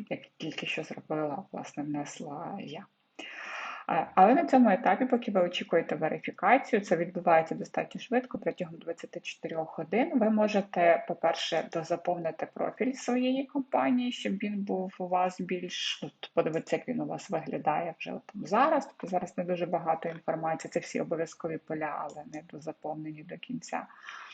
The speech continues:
А також ви можете,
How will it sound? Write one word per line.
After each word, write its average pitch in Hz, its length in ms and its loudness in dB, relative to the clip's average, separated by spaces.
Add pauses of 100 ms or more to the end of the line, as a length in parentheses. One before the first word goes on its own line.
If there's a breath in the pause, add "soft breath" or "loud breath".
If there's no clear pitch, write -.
(520 loud breath)
А 254 140 6
також - 580 4
ви 214 160 2
можете, 202 1000 4